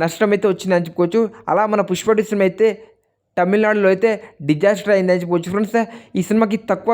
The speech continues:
బిజినెస్ జరగాల్సింది, but ఎక్కువ బిజినెస్ చేసి ఎంత నష్టం అయితే వచ్చింది. ఒక ముప్పై ఐదు కోట్ల షేర్ జరిగిన ఇప్పటివరకు అయితే బ్రేక్ even అయ్యి హిట్ అయిపోయింది. కానీ ఇంత పెద్ద బిజినెస్కి రికవర్ చేయక ఫ్లాప్ అయిందని చెప్పుకోవచ్చు. అలా మన పుష్ప టూ సినిమా అయితే తమిళనాడులో అయితే పెద్ద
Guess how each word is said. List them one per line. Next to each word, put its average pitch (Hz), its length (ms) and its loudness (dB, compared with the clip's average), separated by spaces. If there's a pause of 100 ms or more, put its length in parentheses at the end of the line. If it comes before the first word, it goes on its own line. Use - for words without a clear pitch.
(140)
బిజినెస్ 185 380 0
జరగాల్సింది, 180 540 0 (100)
but 180 140 0 (160)
ఎక్కువ 214 200 0 (120)
బిజినెస్ 190 340 -2
చేసి 185 160 -2 (120)
ఎంత 170 120 -4 (460)
నష్టం 180 320 0
అయితే 202 180 0
వచ్చింది. 180 320 -2 (280)
ఒక 196 80 -2 (120)
ముప్పై 190 320 -2
ఐదు 208 200 2
కోట్ల 208 300 2 (300)
షేర్ 208 320 4
జరిగిన 202 300 0
ఇప్పటివరకు 208 360 2
అయితే 214 120 2 (100)
బ్రేక్ 196 240 2
even 202 180 0
అయ్యి 202 120 0
హిట్ 196 180 -2
అయిపోయింది. 185 380 2 (380)
కానీ 175 220 0
ఇంత 175 160 -4 (140)
పెద్ద 202 120 0 (140)
బిజినెస్కి 190 460 -2
రికవర్ 190 340 0
చేయక 185 840 0 (300)
ఫ్లాప్ 185 260 2
అయిందని 185 280 0
చెప్పుకోవచ్చు. 175 320 -2 (160)
అలా 202 180 2
మన 196 180 2
పుష్ప 202 280 -2
టూ 202 100 0
సినిమా 190 180 0
అయితే 185 240 -2
తమిళనాడులో 185 560 2
అయితే 175 120 -4 (100)
పెద్ద 151 100 0